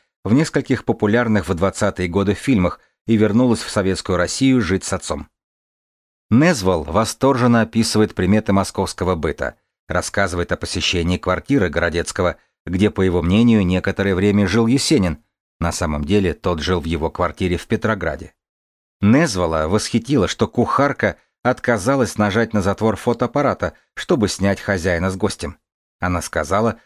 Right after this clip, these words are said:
что не может отойти от плиты, ей некогда. Я был тронут. Да, она работает, простая девушка, которую я увидел, когда входил сюда, и её работа так же важна, как и любая другая. К слову, упомяну,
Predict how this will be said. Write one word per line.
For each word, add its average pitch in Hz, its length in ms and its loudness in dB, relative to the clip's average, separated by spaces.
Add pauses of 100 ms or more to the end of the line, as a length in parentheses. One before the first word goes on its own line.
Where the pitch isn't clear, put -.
(120)
что - 180 -2
не 95 140 2
может 85 320 -2
отойти 95 420 -4
от 104 160 -2
плиты, 127 300 0
ей 87 220 0
некогда. 101 480 -2 (420)
Я 92 280 0
был 92 240 -4
тронут. - 500 -10 (440)
Да, 98 320 2
она 110 200 2
работает, 127 600 0
простая 135 460 -2
девушка, 127 440 -2
которую 87 400 -2
я 92 140 2
увидел, 90 360 0 (260)
когда 90 320 -2
входил 95 340 -2
сюда, 92 300 -2 (320)
и 95 80 -2
её 92 260 2
работа 80 400 -2
так 95 240 -2
же 87 120 -2
важна, 85 500 -2
как - 340 -8
и 95 80 -2
любая 78 400 -4
другая. 95 500 -4 (1120)
К - 60 -8
слову, 180 380 4
упомяну, 143 720 4